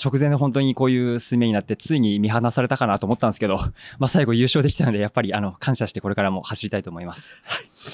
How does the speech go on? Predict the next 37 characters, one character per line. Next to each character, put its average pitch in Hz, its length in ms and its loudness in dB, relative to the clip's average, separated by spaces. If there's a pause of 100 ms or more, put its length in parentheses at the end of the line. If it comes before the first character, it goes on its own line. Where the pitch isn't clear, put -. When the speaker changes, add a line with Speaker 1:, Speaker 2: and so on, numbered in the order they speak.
(300)
Speaker 2:
え 196 60 4 (160)
ー、 - 20 6
そ - 120 2
れ 247 60 4
で 240 60 6
は 202 200 4 (180)
最 226 240 2
後 208 80 4
に 202 180 2
表 220 140 2
彰 226 240 0
式 214 240 -4
を 208 100 2
ご 180 120 4
覧 214 140 4
い 214 60 0
た 214 60 0
だ 220 60 4
い 233 40 2
て 220 60 2
お 214 60 4
り 220 60 0
ま 220 80 0
す。 190 120 -4
Speaker 1:
は 180 80 2
い。 - 280 -4
Speaker 2:
お - 80 0
客 208 160 0
様 220 200 2
に、 202 120 -2
フ 196 80 -6
ァ 240 60 4
ン 240 40 2
の 220 60 0
皆 220 140 0
様 202 160 0
に 196 160 0